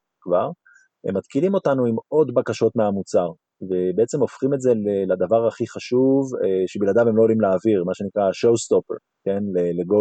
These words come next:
live. וכל פעם זה מ-, מתווסף עוד פעם ועוד פעם. וזה באמת כמו לחטוף אגרוף בבטן, ככה, out of the blue. אנחנו באמת ישבנו שם, אני הרגשתי את זה ממש בבטן, שיש לחץ מכל הכיוונים לעלות לאוויר,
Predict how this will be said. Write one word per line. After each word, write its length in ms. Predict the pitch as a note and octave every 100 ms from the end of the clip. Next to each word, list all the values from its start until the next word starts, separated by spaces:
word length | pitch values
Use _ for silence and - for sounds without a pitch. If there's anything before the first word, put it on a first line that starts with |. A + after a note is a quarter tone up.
| G#2
live. 220 | G2 E2 - _ _ _ -
וכל 220 | - D#3 D3+
פעם 200 | E3 D#3
זה 140 | C3 B2+ A#2 A2+ A2+ G#2+
מ-, 300 | G#2+ G#2 G2+
מתווסף 440 | G#2 G#2 - D3 B2 -
עוד 160 | A2 A#2
פעם 200 | A#2+ G2+
ועוד 180 | G2+ G#2+
פעם. 140 | - - _ _ _ _ _ -
וזה 160 | F2+ F#2+
באמת 220 | G2 B2+ C3+
כמו 200 | B2 C3
לחטוף 420 | B2+ - B2 -
אגרוף 280 | G#2 G#2 A2 G2
בבטן, 420 | F2+ G#2 - F2+ F2
ככה, 200 | E2 F2+
out 260 | - G#2 G#2
of 60 | F#2
the 60 | D#2+
blue. 180 | G2 G2+
אנחנו 380 | D#2+ - F2+ F2
באמת 220 | F2 G2+ F#2 -
ישבנו 340 | G#2 A2 A2
שם, 220 | G2+ A2 A2+
אני 340 | G#2 F#2 F2+
הרגשתי 460 | E2+ F2+ G2 - G#2
את 60 |
זה 140 | F2+ F#2+ F#2 F2 E2+
ממש 300 | F2+ G2 -
בבטן, 460 | F#2+ G2+ A#2 A#2+ C#3 - _ _ _ _
שיש 200 | A2 A2+
לחץ 320 | C3 C3 A#2+ A2+
מכל 200 | A#2+ A#2
הכיוונים 460 | - G2+ G#2+ A2+
לעלות 300 | G#2+ G#2 A2
לאוויר, 400 | A2 G#2+ D#3+ A#2+